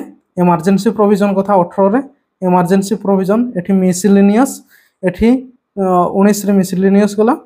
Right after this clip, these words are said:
ଦେନ୍ କୋଡ଼ିଏରେ ଆମେଣ୍ଡମେଣ୍ଟ ଅଫ୍ ଦ କନଷ୍ଟିଚ୍ୟୁସନ୍, ଦେନ୍ ଏଠି ଆମର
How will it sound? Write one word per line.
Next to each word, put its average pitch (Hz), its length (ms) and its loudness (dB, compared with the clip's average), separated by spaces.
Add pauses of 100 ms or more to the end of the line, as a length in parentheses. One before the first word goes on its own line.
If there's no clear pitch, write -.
(320)
ଦେନ୍ 196 200 0
କୋଡ଼ିଏରେ 202 400 2
ଆମେଣ୍ଡମେଣ୍ଟ 190 440 0
ଅଫ୍ 202 120 -4
ଦ 214 40 -2 (520)
କନଷ୍ଟିଚ୍ୟୁସନ୍, 208 640 -2 (420)
ଦେନ୍ 196 240 0
ଏଠି 208 280 -4
ଆମର 202 240 2